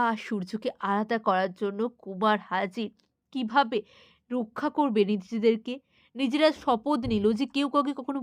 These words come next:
ভুল বুঝবো না, কেউ কাউকে ছেড়ে যাব না। কিন্তু তাদের ভাগ্যে যদি তাদের এই পরিণতি লেখা থাকে, তাহলে কি মানুষ সেটা খণ্ডাতে পারে? ওইদিকে দীপা, এইবারে কিন্তু বিধাতার টার্গেট হলো দীপা।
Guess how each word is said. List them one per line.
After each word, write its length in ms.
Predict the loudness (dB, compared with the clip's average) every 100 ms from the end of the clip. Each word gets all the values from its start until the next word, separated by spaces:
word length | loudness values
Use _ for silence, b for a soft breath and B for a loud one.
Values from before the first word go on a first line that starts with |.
| -6
ভুল 240 | -2 0 2
বুঝবো 360 | -2 -4 -6
না, 100 | -6 -4
কেউ 180 | -4 -4
কাউকে 220 | -4 -6 -8
ছেড়ে 320 | -6 -2 -2 0
যাব 240 | 0 0 -2
না। 120 | -2 -6 _ _ _ -10
কিন্তু 200 | -8 -8 B B B
তাদের 200 | -4 -2 -2
ভাগ্যে 440 | 0 0 0 -4
যদি 240 | -2 -2 -2
তাদের 260 | 0 -2 -4 -6
এই 180 | -4 -4 -4
পরিণতি 480 | -2 0 0 -2 -2
লেখা 360 | -2 -2 -4 -6
থাকে, 320 | -4 -6 -8 -14 b b b -2
তাহলে 240 | 0 -2
কি 120 | -4 -4 0
মানুষ 240 | 0 -2 -4
সেটা 200 | -6 -4 -6
খণ্ডাতে 500 | -4 -6 -4 -4 -4 -6 -2
পারে? 260 | 0 0 -2 _ _ _ -4
ওইদিকে 300 | -4 -2 -6 b b b b
দীপা, 380 | -2 2 4 4 0 _
এইবারে 400 | 0 4 4 4
কিন্তু 240 | 2 -2 -2
বিধাতার 440 | 0 2 2 0 -2
টার্গেট 420 | 0 0 0 -6 -6
হলো 160 | -4 -4
দীপা। 360 | -4 -4 0